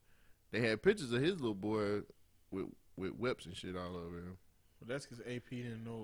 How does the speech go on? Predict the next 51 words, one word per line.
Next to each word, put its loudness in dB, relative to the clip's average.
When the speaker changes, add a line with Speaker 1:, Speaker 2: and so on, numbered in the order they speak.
Speaker 2:
it -14
was -10
wrong. -8
Speaker 1:
So -2
you 2
think -2
Tyrese 4
know 2
the -2
difference? 2
Speaker 2:
No, 4
what 4
I'm 4
saying 2
is, 2
when -2
you 2
don't 0
know 4
it's -2
wrong, 0
you -2
whip 0
your -2
kids 2
and 0
you 0
still 0
send -4
them -4
to -8
summer -4
camp, -6
you -6
know, 0
because -2
you -4
thought 0
you -2
were 0
just 0
being 0
a -2
good -2
disciplinarian, 0
Speaker 1:
Mm-hmm. -2
Speaker 2:
and -2
that's -2
a -10
different -8
situation. -8